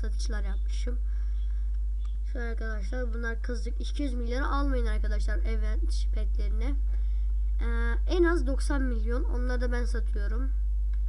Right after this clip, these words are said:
Ee, mesela dün yirmi tane falan satmıştım. Mesela bazen yirmi tane falan koyuyorum event petler. Ondan çok azaldı. Ee, Direktmen amca yazıp bana petler gönderebilirsiniz arkadaşlar.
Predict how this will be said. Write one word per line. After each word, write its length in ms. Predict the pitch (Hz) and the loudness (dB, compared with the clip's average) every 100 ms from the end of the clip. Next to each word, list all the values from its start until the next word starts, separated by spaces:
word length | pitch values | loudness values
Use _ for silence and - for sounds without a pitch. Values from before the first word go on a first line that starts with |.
| - | 2
Ee, 220 | 240 240 | 0 2
mesela 420 | 254 247 269 254 | 0 2 2 2
dün 220 | 254 262 240 - - - - | 2 2 0 0 0 2 2
yirmi 320 | 254 254 254 254 | 2 2 2 2
tane 280 | 254 247 | 2 2
falan 280 | 240 247 247 | 2 2 2
satmıştım. 680 | - 220 - - - - - - - - - - - - - - - - - - - | 2 0 0 0 2 2 0 2 0 2 2 2 0 0 0 2 2 2 2 2 2
Mesela 280 | - 277 254 | 2 2 2
bazen 240 | 247 247 262 | 2 2 2
yirmi 360 | 240 247 247 | 2 2 2
tane 280 | 254 247 247 | 2 2 2
falan 280 | 240 240 247 | 2 2 2
koyuyorum 520 | 226 220 208 - - | 2 2 2 2 2
event 360 | 220 - - - | 2 2 0 0
petler. 260 | - - | 0 0
Ondan 400 | 226 226 226 226 | 0 0 0 0
çok 240 | - 254 240 | 2 2 0
azaldı. 440 | 226 202 - 226 277 - - - - | 0 0 0 0 0 2 2 2 2
Ee, 280 | 254 262 262 | 4 4 4
Direktmen 380 | 285 349 339 302 | 4 4 4 4
amca 680 | 285 285 269 302 285 262 254 - - - | 4 4 2 4 6 4 4 -2 0 0
yazıp 340 | 269 240 302 - - - - - - - - - 233 | 0 0 0 0 0 0 0 0 0 0 0 0 0
bana 160 | 247 | -2
petler 380 | 247 254 - 254 | 0 0 2 2
gönderebilirsiniz 760 | 254 247 254 254 247 254 - 220 | 2 2 4 2 2 0 0 0
arkadaşlar. 720 | 208 214 208 208 - - | 0 0 0 0 0 0